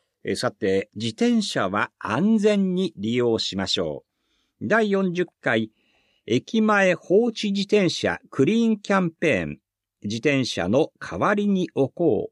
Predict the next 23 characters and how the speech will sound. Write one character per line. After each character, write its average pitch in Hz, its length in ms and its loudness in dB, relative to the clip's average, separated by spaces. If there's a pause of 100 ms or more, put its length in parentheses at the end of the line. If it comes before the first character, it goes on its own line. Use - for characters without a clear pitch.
う 90 100 -6
思 135 240 2
い 131 200 -2
や 80 140 -4
り。 82 140 -16 (920)
鉄 123 300 0
道 147 200 6
事 139 120 2
業 127 240 2
者、 - 260 -4 (120)
警 190 260 0
察 185 260 -4
署 - 280 -2
な 160 140 0
ど 107 300 0
関 180 280 -4
係 190 220 -2
機 - 140 -18
関 165 220 -2
の 113 120 -2
協 131 200 -2
力 123 260 -2
で、 117 220 0